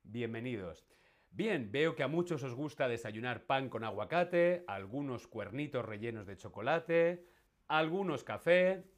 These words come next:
y otros un alfajor. Si conocéis el alfajor, los alfajores son una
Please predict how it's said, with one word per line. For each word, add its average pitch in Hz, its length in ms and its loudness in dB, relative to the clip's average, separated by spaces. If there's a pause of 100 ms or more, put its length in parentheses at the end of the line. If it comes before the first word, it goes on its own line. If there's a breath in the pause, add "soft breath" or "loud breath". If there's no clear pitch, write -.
y 113 160 -4
otros 156 540 0
un 139 180 -2
alfajor. 110 640 -4
Si - 160 -12
conocéis 113 420 -6
el 139 80 -2
alfajor, 131 680 0 (360 loud breath)
los 92 240 -12
alfajores 127 800 -6 (120)
son 131 460 -4 (160)
una 123 400 -4